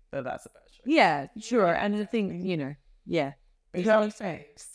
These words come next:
Speaker 3: like, any favorite products that you have at home? Sausages that I should be buying and trying?
Speaker 2: <laughs> What?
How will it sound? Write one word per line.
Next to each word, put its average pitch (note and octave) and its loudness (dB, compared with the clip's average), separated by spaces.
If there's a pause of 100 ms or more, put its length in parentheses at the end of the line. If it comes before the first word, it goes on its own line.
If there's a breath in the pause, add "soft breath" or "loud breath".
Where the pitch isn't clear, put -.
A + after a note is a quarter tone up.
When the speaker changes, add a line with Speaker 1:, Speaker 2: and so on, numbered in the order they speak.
(140)
Speaker 3:
like, E3+ 0
any E3+ -2
favorite D#3+ -2
products E3 -4
that - -8
you F3+ -4
have E3+ -6
at E3+ -4
home? D#3+ -4 (380)
Sausages E3 -6
that C#3+ -6
I - -8
should E3 -8
be E3 -4
buying D#3 -2
and D#3 -6 (120)
trying? D#3+ -4
Speaker 2:
<laughs> G#3+ 0
What? E3+ 4